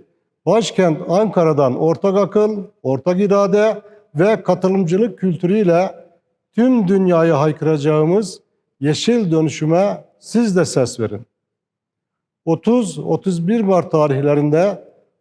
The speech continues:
Ankara Ticaret Odası öncülüğünde ato Kongrezyum'da gerçekleştireceğimiz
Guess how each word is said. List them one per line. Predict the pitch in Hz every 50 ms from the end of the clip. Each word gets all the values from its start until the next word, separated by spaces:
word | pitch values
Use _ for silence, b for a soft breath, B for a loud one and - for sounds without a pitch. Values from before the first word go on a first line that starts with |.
| _ -
Ankara | 170 202 220 214 - - 180 165 160 139 117 107 -
Ticaret | - 156 143 135 175 170 175 202 214 165 190
Odası | 170 147 156 160 123 - 214 202 180
öncülüğünde | 165 156 147 135 147 139 135 135 131 131 131 139 165 196 202 170 - _ _ _ _ _ _ _ _ _ -
ato | - 202 196 - 214 208 208 214 208 208
Kongrezyum'da | - 165 170 170 170 170 185 202 202 170 165 165 156 147 135 139
gerçekleştireceğimiz | 135 139 147 131 - - 156 139 - - 143 139 - - - 143 139 143 127 131 143 147 147 151 180 214 202 - -